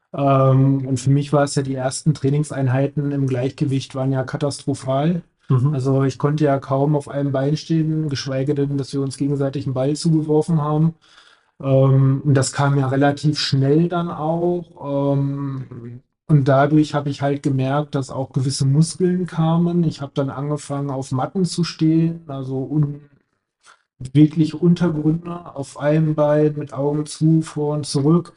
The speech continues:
Speaker 1: Ähm, das war schon krass. Also das war schon eine Erfahrung, wie schnell das kommt und wie schnell auch dieses Gefühl, dieses körperliche Gefühl wiederkommt, was man als Kind so hatte.
Speaker 2: Hm.
Speaker 1: Wo man auf dem Bolzplatz rumgetollt ist, wo man auf dem Spielplatz geklettert ist, ohne Angst runterzufallen.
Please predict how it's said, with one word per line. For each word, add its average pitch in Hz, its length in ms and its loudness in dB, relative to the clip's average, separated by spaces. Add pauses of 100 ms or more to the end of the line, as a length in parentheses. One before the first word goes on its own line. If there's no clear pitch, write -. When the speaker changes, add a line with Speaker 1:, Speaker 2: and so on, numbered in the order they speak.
(680)
Speaker 1:
Ähm, 143 560 0 (160)
das 139 300 -4
war 139 100 0
schon 131 260 2
krass. - 460 -6
Also 127 220 -2
das 135 200 -2
war 151 140 2
schon 147 220 2
eine 143 280 0
Erfahrung, 143 600 2
wie 143 80 -4
schnell 143 300 0
das 147 240 -2
kommt 156 440 0
und 139 160 -6
wie 135 80 -4
schnell 143 280 -4
auch 139 100 -2
dieses 139 480 -6
Gefühl, 180 600 -8
dieses 139 320 -8
körperliche 151 680 -2
Gefühl 170 480 -4
wiederkommt, 151 460 -2
was 131 140 -12
man 139 120 -4
als 127 200 -8
Kind 156 260 2
so 127 220 -6
hatte. - 260 -12 (320)
Speaker 2:
Hm. 127 200 2
Speaker 1:
Wo 127 40 0
man 135 180 -2
auf 135 160 -2
dem 127 140 -4
Bolzplatz 143 640 -2
rumgetollt 151 720 -2
ist, 143 200 -10
wo 147 60 -4
man 139 140 -2
auf 143 80 -4
dem 143 80 -12
Spielplatz 160 680 -2
geklettert 147 680 -4
ist, 143 280 -10
ohne 156 360 0
Angst 156 480 -2
runterzufallen. 147 1080 0